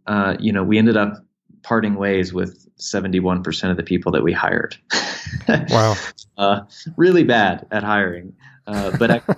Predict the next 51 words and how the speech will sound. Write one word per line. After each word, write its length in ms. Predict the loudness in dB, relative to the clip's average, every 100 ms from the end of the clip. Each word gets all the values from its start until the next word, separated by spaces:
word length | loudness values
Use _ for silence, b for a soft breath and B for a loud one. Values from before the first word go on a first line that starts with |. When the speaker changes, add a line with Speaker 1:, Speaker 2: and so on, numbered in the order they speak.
| -4
Speaker 2:
<laughs> 120 | -2
Speaker 1:
since 280 | 0 -2 _ -6
then, 400 | -4 -4 -10 -14 _ _ _ _ _ _ _ -2
you 100 | 0
know, 160 | 2
we've, 340 | 2 2 0 -8
we've, 360 | -4 -4 -4 -8 -10
we've 180 | -10 -4
totally 360 | 0 2 0
turned 260 | -2 -4 -4
that 120 | -4
around. 520 | -2 -4 -4 -6 -12 -18 -8
Uh, 280 | -4 -2 -2 -6 -16 -4
two 140 | 0
thousand 320 | 2 2 0
fifteen. 400 | -4 -2 0 0
So 140 | 0 0
I 120 | 2
think 160 | 2
it 40 | 4
was, 120 | 4
like, 140 | 2
eleven 420 | 2 2 2 2 2
people 560 | 0 -2 -2 -6 -10 _ -6
that 80 |
we 100 | -2
parted 340 | 0 0 0 2
ways 280 | 4 2 0
with 220 | -4 -6
between 260 | -8 -6
two 140 | -4 0
thousand 240 | 2 2
eleven 140 | 2 0
and 60 |
two 120 | -2
thousand 220 | 0 -2 -4
fourteen. 460 | -8 0 2 2 0
And 120 | -2
since 320 | 2 2 2
then, 160 | 0 2
we've 180 | 0
only 160 | -2 -4
parted 280 | -6 -4 -2
ways 180 | -4 -4
with 160 | -4
fifteen 380 | -4 -2 -2 -2
people, 420 | -4 -4 -2 -2 -4
and 100 | -4
we've 140 | -2
hired 360 | -2 -2 -2 -4
seventy-five. 640 | -4 -2 -2 -4 -8